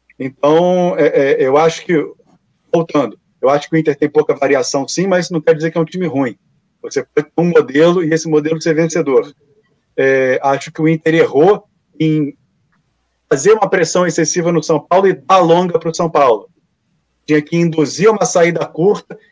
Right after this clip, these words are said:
e aí pressionar. O Corinthians fez isso com o Flamengo ano passado, deu uma aula. O, o, o Flamengo e Corinthians no Rio de Janeiro foi assim: o Flamengo achava que ia sair tocando, tava só Adriano, só Crivellari ali na frente, de repente vinha as cinco.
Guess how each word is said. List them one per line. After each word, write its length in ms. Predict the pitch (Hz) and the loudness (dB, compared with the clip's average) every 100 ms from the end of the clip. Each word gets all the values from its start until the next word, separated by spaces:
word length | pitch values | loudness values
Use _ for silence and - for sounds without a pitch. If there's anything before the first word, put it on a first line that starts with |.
| _ | _
e 40 | 156 | 0
aí 80 | 175 | 0
pressionar. 580 | 185 185 202 165 131 - _ _ _ | 0 0 0 2 0 -4 _ _ _
O 40 | |
Corinthians 300 | 185 277 302 | -2 -2 -4
fez 220 | 247 302 190 | 2 2 2
isso 160 | 240 | -2
com 120 | - | -4
o 40 | 196 | 0
Flamengo 400 | 196 180 208 208 | 2 2 0 -2
ano 120 | 190 | -2
passado, 360 | 180 165 214 202 | -2 0 -2 2
deu 100 | 240 | 2
uma 160 | 226 190 | 6 6
aula. 400 | 185 135 110 - _ _ _ _ _ _ _ _ | 6 4 0 -8 _ _ _ _ _ _ _ _
O, 380 | 131 139 147 147 | 0 2 4 0
o, 280 | 151 143 135 | -2 -4 -4
o 60 | 127 | -2
Flamengo 380 | 165 151 180 180 | 0 2 0 -2
e 40 | |
Corinthians 440 | - 156 175 170 160 | 2 4 4 -2 0
no 120 | 151 | 0
Rio 160 | 165 | 0
de 60 | 165 | 0
Janeiro 340 | 160 165 208 | 0 2 0
foi 160 | - 240 | 4 4
assim: 220 | 233 180 | 4 0
o 40 | 156 | -2
Flamengo 380 | 180 180 208 | 0 0 2
achava 440 | 196 - 208 226 202 | 2 4 2 2 0
que 120 | 202 | 0
ia 80 | 185 | 0
sair 240 | 196 190 | 2 0
tocando, 600 | 185 160 190 220 240 220 _ _ _ _ _ | 0 -2 0 2 2 0 _ _ _ _ _
tava 200 | 165 175 | 0 0
só 260 | - 190 196 | 2 4 4
Adriano, 420 | 175 175 185 170 | 2 0 2 2
só 220 | - 185 | 2 0
Crivellari 560 | 185 180 170 160 180 175 | 2 -2 2 4 4 2
ali 80 | 175 | 0
na 140 | 170 | -4
frente, 260 | - 214 190 | -6 -6 0
de 80 | |
repente 360 | 185 180 214 185 | 0 0 -6 -4
vinha 160 | 196 226 | 0 0
as 100 | - | -2
cinco. 520 | - 190 147 _ | -2 -2 -2 _